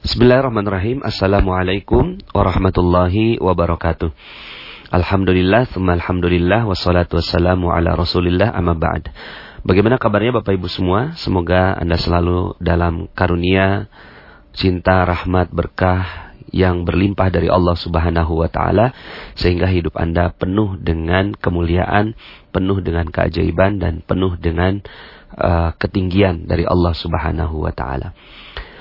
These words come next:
Baik Bapak Ibu, saya ingin melanjutkan materi tentang Goa Keajaiban. Ini adalah audio kedua ya, setelah sebelumnya saya menyampaikannya di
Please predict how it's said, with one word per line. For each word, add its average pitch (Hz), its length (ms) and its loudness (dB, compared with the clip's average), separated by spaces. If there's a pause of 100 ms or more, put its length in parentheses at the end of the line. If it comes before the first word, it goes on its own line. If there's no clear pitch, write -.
(160)
Baik 139 160 4
Bapak 107 240 2
Ibu, 120 240 -2
saya 104 160 -2
ingin 98 160 2
melanjutkan 95 480 2
materi 95 400 2
tentang 101 560 0 (160)
Goa 98 480 4 (160)
Keajaiban. 85 800 -2
Ini 90 240 0
adalah 85 320 -2
audio 85 640 -2
kedua 101 560 0
ya, 95 320 0 (320)
setelah 85 320 -2
sebelumnya 85 560 -2
saya 87 160 -2
menyampaikannya 85 880 -2 (400)
di 87 480 0